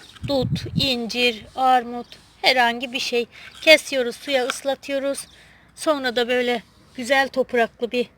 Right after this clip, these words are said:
saksının içine veya torbalara yerleştiriyoruz. Bunun gibi kökleniyor, uyanıyor, açılıyor. Çok kolay arkadaşlar. Köklendirici alalım, yok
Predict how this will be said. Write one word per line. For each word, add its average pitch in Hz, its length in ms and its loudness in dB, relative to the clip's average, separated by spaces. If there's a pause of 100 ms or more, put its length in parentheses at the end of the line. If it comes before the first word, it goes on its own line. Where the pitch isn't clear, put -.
saksının 262 540 -8
içine 240 440 -6 (120)
veya 247 320 8 (420)
torbalara 214 560 2
yerleştiriyoruz. 285 1120 2 (1200)
Bunun 294 320 -2
gibi 247 280 0
kökleniyor, 254 840 0
uyanıyor, 262 600 0
açılıyor. 202 500 -4 (440)
Çok - 260 -6
kolay 247 320 0
arkadaşlar. 233 720 -2 (2000)
Köklendirici 311 880 4
alalım, 269 480 0
yok 294 180 0